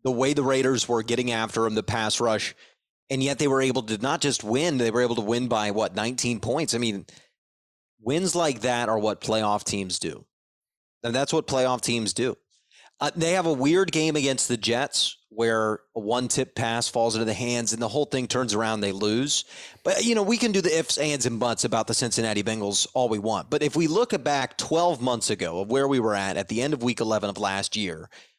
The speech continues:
we were all drinking ourselves to near death because Joe Burrow was on an operating table and the Bengals were in the middle of a great collapse.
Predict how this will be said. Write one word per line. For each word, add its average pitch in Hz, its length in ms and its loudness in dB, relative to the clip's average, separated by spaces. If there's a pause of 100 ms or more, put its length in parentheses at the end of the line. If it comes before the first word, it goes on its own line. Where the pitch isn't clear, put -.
(140)
we 151 180 0
were 185 200 2
all 123 460 2 (300)
drinking 156 460 0
ourselves 120 840 2 (340)
to 135 120 0
near 127 360 0
death 110 580 -2
because 110 340 -2
Joe 131 240 2
Burrow 127 300 2
was 117 180 2
on 113 160 0
an 104 120 0
operating 107 580 0
table 82 540 -6 (800)
and 139 180 0
the 123 80 0
Bengals 135 480 0
were 127 180 2
in 120 120 0
the 113 80 0
middle 120 520 2
of 113 160 0
a 104 240 0
great 127 380 -2
collapse. 107 720 0